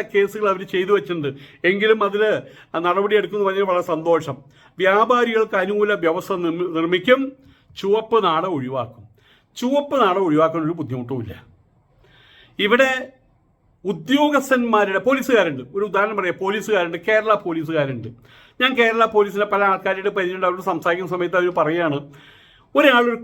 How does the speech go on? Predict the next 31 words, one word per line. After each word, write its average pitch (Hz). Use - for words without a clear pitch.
ഒരു, 247
ഒരു 208
കൊലപാതകം 165
നടത്തുന്നു, -
എന്നിട്ട് 277
അയാൾ 214
പോകുന്നു. 143
ഈ 302
സംഭവം 233
എങ്ങനെ 262
പോയാലും 202
ഒരു 196
പതിനഞ്ച് 254
ഇരുപത് 214
മിനിറ്റിനകത്ത് 175
പോലീസ് 135
സ്റ്റേഷനിൽ 139
അറിയും. -
ഈ -
പതിനഞ്ച് 269
ഇരുപത് 240
മിനിറ്റിനകത്ത് 202
അവർ 180
എന്ത് 208
ചെയ്യും 185
എന്നോട് 175
പറഞ്ഞപ്പോൾ 165
ഞാൻ 165
വാ 156
പൊളിച്ചു 151
പോയി. 120